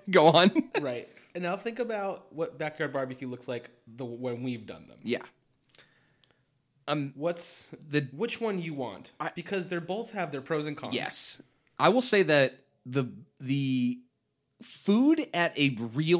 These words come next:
Speaker 1: life backyard barbecue is either going to be stellar or pretty bad. I,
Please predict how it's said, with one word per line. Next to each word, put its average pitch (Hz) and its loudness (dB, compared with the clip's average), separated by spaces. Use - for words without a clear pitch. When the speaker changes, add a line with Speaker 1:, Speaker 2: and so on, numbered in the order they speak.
Speaker 1:
life 127 -2
backyard 117 -2
barbecue 120 -4
is 190 4
either 202 2
going 170 4
to 151 -6
be 139 -4
stellar 143 2
or 139 0
pretty 127 -2
bad. 76 -6
I, 127 -4